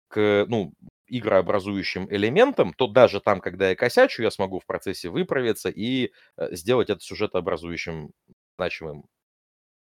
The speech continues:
э, значимым элементом. Если вдруг, э, этого не будет, если вы каждый такой элемент будете, э, писать мне в личку, и:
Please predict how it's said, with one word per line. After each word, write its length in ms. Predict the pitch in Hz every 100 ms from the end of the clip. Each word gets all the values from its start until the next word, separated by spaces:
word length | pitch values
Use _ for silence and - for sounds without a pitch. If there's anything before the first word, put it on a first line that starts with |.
| _ _
э, 60 | -
значимым 440 | 73 95 - 82 82
элементом. 420 | 85 80 - -
Если 240 | 104 135
вдруг, 300 | 110 123 117 - - -
э, 60 | 95
этого 480 | 98 95 - 110
не 200 | 101 110 98
будет, 360 | 110 120 98
если 240 | 98 - 101
вы 100 | 98
каждый 360 | 113 98 92
такой 280 | 90 87 92
элемент 300 | 90 92 87
будете, 400 | 87 87 - 87 - - _
э, 440 | 85 87 85 85 - _ _ _ _ _ - -
писать 340 | 117 131 113
мне 120 | 98 85
в 40 |
личку, 340 | 123 151 -
и: 80 | 107